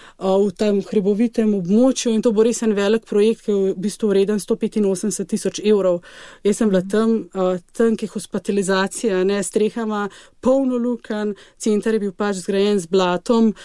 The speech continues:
Speaker 1: so res nedostojni pogoji in mi jim želimo res omogočiti v bistvu daljnoročne, dostojne pogoje za zdravstveno oskrbo, se pravi, bojo zgrajene, eh, sobe za hospitalizacijo otrok, eh,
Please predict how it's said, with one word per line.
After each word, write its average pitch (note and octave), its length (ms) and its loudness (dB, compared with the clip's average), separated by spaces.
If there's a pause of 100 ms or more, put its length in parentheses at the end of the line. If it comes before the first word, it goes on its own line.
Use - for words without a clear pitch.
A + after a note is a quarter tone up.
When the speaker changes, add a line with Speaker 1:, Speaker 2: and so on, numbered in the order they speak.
(120)
Speaker 1:
so - 160 0
res G#3+ 160 2
nedostojni G3+ 540 0
pogoji F#3 520 0
in G3+ 220 2
mi A3+ 120 4
jim A3+ 120 4
želimo G#3 500 2
res G#3 340 0 (240)
omogočiti G3 720 0
v - 40 -10
bistvu F#3+ 520 -2 (180)
daljnoročne, F#3+ 880 2
dostojne F#3+ 500 -2
pogoje F#3+ 500 -2
za F3+ 120 -2
zdravstveno F#3+ 540 -2
oskrbo, F#3+ 640 0
se - 140 -6
pravi, F#3+ 240 0
bojo F#3 160 0
zgrajene, F#3 520 2 (440)
eh, F#3 120 0
sobe F#3 340 2
za F#3+ 120 -4
hospitalizacijo F#3 920 -2
otrok, A3+ 560 0
eh, - 40 -10